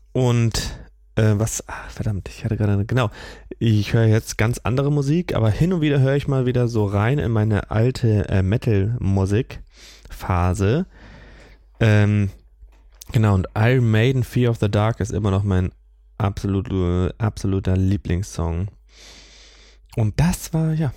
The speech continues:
wie gesagt, krass, ey. Mann, Mann, da hab ich ja auch so einen Stiefel getrunken, da haben wir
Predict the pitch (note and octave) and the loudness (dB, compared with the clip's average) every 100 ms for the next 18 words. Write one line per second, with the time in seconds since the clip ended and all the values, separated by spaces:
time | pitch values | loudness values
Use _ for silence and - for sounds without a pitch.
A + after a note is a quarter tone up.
0 | - B2 B2 A#2+ - B2+ G#2 - - E2 | -4 -4 -2 -6 -6 -6 -6 -8 -8 -6
1 | G2+ - G#2 B2+ A#2+ D2+ E2+ - G#2+ - | -6 -8 -6 -4 -4 -6 -6 -4 -4 -4
2 | G2 D#2+ - - - A2+ A#2+ G2 A#2 - | -4 -6 -8 -10 -4 -4 -2 -4 -4 -4
3 | A#2 G2+ E2 G2 G2 F#2+ F2+ | -4 -4 -2 -2 -2 0 -2